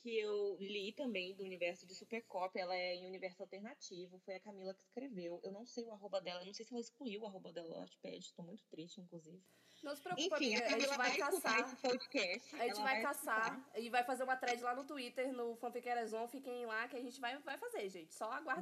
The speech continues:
Speaker 2: que a gente
Speaker 1: Beleza.
Speaker 2: faz.
Speaker 1: Mas eu acho que tá, assim, lá no, no Spirit, pelo menos.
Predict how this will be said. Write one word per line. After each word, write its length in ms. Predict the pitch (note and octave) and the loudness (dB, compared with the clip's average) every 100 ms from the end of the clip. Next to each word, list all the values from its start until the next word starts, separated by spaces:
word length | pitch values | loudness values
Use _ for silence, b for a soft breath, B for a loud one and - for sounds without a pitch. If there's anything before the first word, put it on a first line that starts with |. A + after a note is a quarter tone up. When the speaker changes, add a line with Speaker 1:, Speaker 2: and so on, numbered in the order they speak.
| G#3+ | 4
Speaker 2:
que 80 | A#3 | 4
a 60 | |
gente 0 | |
Speaker 1:
Beleza. 380 | G#3+ E3 - F3 | 6 4 4 4
Speaker 2:
faz. 160 | D#3+ E3+ - F#3+ | 2 0 -6 2
Speaker 1:
Mas 200 | A#3+ A#3+ | 4 4
eu 120 | B3 | 4
acho 220 | A3 A#3 | 2 0
que 100 | - | -4
tá, 200 | - A#3 | 0 2
assim, 400 | A#3+ - A3+ A3+ | 2 0 2 2
lá 200 | G3+ G3+ | 2 2
no, 380 | A3 A3+ A3+ A3+ | 2 2 4 4
no 180 | A3 A#3+ | 4 4
Spirit, 400 | - F3+ E3 - | 2 0 0 0
pelo 220 | G3+ F3 | 2 4
menos. 280 | F3 G#2 C3+ | 2 0 -2